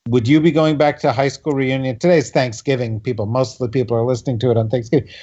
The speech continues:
Would you be going back to one, or was high school, as it was for Emily, a dark and unhappy experience for you?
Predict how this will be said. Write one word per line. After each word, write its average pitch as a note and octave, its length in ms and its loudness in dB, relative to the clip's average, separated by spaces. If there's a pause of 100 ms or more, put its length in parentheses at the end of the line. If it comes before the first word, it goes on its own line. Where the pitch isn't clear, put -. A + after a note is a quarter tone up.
(100)
Would B2 200 2
you C3+ 180 6
be C#3+ 140 4
going C3+ 280 4
back B2 340 2
to D3 100 -6
one, B2+ 360 0
or B2+ 260 -2
was A#2 180 -2
high C3 160 2
school, B2 560 2 (240)
as C3 160 2
it C#3 80 2
was A#2+ 260 2
for C3 180 -2
Emily, A#2 440 2
a G#2+ 60 -2
dark A2 580 -2
and A2+ 120 0
unhappy G#2+ 480 2
experience F#2 540 -8
for - 160 -18
you? - 160 -16